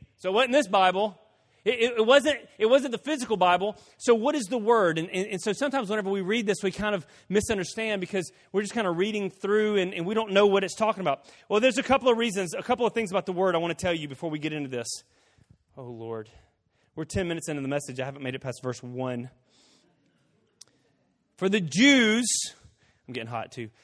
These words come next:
Um, I just got nervous all of a sudden. For the Jews, there's a word called Memra. Memra. And, and that word is a word that means the Word, right? The Word.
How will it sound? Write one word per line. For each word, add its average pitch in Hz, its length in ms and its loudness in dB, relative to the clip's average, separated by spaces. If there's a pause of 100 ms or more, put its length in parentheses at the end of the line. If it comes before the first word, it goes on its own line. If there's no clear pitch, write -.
(140)
Um, 135 240 0
I 127 100 -6
just 135 180 -8
got 127 140 -2
nervous 123 380 -4
all 120 80 -4
of 117 60 -6
a - 20 -8
sudden. 120 280 -6 (220)
For 220 140 4
the 233 120 2
Jews, 240 800 2 (180)
there's 226 260 8
a 240 100 10
word 240 520 8
called 214 360 6 (180)
Memra. 185 760 4 (200)
Memra. 190 520 2 (200)
And, 214 260 0
and 214 240 0
that 247 300 0
word 190 680 4 (300)
is 190 180 2
a 202 80 4
word 202 500 2
that 208 100 -6
means 190 340 0 (220)
the 165 320 4
Word, 165 580 2 (360)
right? 147 260 2 (100)
The 175 200 6
Word. 180 400 4